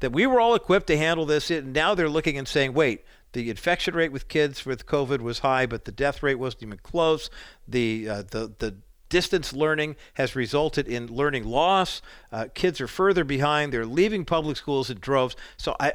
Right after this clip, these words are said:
I don't know why they would even say something like this, but according to the Associated Press, the American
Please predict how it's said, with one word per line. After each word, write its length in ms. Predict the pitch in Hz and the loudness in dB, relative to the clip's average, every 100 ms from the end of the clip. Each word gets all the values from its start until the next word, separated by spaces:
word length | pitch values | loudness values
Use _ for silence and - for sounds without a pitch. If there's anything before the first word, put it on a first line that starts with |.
| - | 0
I 120 | 151 | -2
don't 160 | 214 | 0
know 120 | 151 147 | 2 0
why 480 | 123 113 135 147 | 0 -2 0 2
they 160 | 151 135 | 0 -2
would 160 | 123 123 | -4 -6
even 300 | 120 117 101 - | -6 -10 -14 -16
say 220 | - 127 | -2 -2
something 360 | 113 131 110 104 | 0 -4 -4 -4
like 220 | 98 92 | -4 -6
this, 220 | - 95 | -8 -10
but 160 | - 110 | -8 -8
according 320 | 110 143 175 | -2 0 0
to 80 | 170 | -2
the 100 | 175 | -4
Associated 580 | 151 151 143 151 160 175 | -2 -2 -2 -4 -4 -4
Press, 380 | 110 90 - - _ _ _ _ _ _ _ - - - - _ _ | -4 -6 -10 -18 _ _ _ _ _ _ _ -20 -20 -20 -20 _ _
the 400 | 110 131 127 123 - | -4 0 0 0 -4
American 720 | 107 127 180 - 175 151 | -2 2 2 2 -2 -2